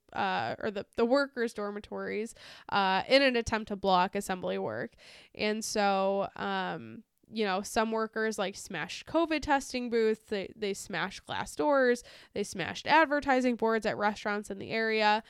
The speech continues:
And it got to a point where Foxconn even offered to pay the newly recruited workers ten thousand yuan, uh, which is about fourteen hundred dollars, to quit and just leave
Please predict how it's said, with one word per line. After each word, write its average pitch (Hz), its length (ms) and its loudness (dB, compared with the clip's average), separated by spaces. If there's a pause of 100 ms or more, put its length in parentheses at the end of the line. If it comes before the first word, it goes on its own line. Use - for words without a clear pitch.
(340)
And 233 100 0
it 247 100 2
got 269 280 6
to 359 160 2
a 330 40 0
point 214 280 0
where 214 160 -2 (100)
Foxconn 247 640 0
even 214 340 -2
offered 220 480 -2
to 247 80 -2
pay 196 560 -2 (100)
the 214 100 -2
newly 330 380 4
recruited 302 560 0
workers 220 540 -2 (380)
ten 277 260 2 (160)
thousand 233 440 2
yuan, 202 600 -2 (320)
uh, 202 160 0
which 202 160 -6
is 214 80 -8
about 196 200 0
fourteen 233 340 -2
hundred 240 200 0
dollars, 247 460 0 (320)
to 269 100 -2
quit 359 580 4 (300)
and 254 140 0
just 262 160 0
leave 226 680 -2